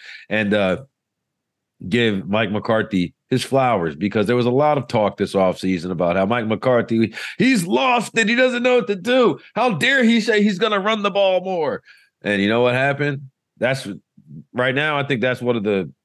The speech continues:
if not the most efficient offense in the N F C, right up there. They can score big plays. They can score on ten play drives.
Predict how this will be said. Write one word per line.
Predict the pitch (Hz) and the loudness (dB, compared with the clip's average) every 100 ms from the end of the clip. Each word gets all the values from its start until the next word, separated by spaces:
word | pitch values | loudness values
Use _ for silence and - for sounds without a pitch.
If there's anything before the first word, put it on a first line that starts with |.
| - | -4
if | 123 110 | -4 0
not | 135 131 | -2 0
the | 110 | 0
most | 98 135 139 | 2 0 0
efficient | 147 151 147 156 | -2 -2 -2 0
offense | 156 151 156 | 0 0 -4
in | 156 | -2
the | 156 | 0
N | 165 160 | 0 2
F | 160 | 0
C, | - 165 160 131 | 0 2 2 0
right | 95 117 123 | 0 2 2
up | 113 101 | 0 0
there. | 87 78 73 - | -4 -4 -6 -8
They | 95 123 | -4 -2
can | 135 120 | -2 -4
score | - 123 | 2 2
big | 98 143 156 | 2 0 0
plays. | 143 151 151 147 135 - - - | 0 2 4 2 -2 -10 -20 -4
They | 98 | -4
can | 98 | -4
score | 101 117 104 | -4 -2 0
on | 87 | -2
ten | 135 135 | -2 -2
play | 135 135 | 0 0
drives. | 110 127 127 123 117 110 | 2 2 2 2 0 -2